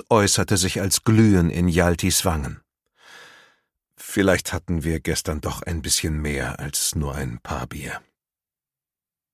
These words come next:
„Wenigstens einer, der es ein bisschen krachen lässt in diesem Kaff hier.“ Seine Tochter blinzelte ihm zu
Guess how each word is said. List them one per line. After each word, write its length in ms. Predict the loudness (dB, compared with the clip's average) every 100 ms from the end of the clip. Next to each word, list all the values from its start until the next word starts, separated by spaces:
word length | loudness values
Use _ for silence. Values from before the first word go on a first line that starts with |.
| _ 2
„Wenigstens 420 | 4 6 6 4
einer, 320 | 6 8 8
der 140 | 6
es 100 | 6
ein 140 | 6 6
bisschen 280 | 4 4 4
krachen 320 | 2 4 4
lässt 280 | 4 4 4
in 80 |
diesem 240 | 2 2 2
Kaff 260 | 4 2
hier.“ 260 | 2 2 2 -4 _ _ _ _
Seine 260 | 0 4 4
Tochter 360 | 4 2 2 2
blinzelte 500 | 4 4 2 2 0
ihm 160 | 0
zu 320 | 2 2 2